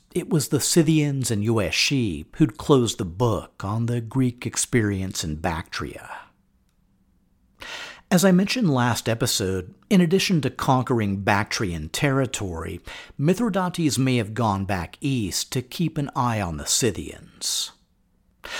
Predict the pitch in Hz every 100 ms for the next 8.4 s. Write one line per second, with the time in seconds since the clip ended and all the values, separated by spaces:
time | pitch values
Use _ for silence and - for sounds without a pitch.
0 | - 180 - 202 196 185 - - 156 151
1 | 165 151 - 151 135 123 104 - - -
2 | 127 - - 135 127 123 95 78 82 _
3 | 156 135 127 - 143 139 120 104 - 82
4 | - - 107 90 - - - - - -
5 | _ _ - - - 151 147 131 131 120
6 | - 104 - 113 104 98 87 87 90 107
7 | 107 95 82 - 101 113 82 80 92 95
8 | - - - -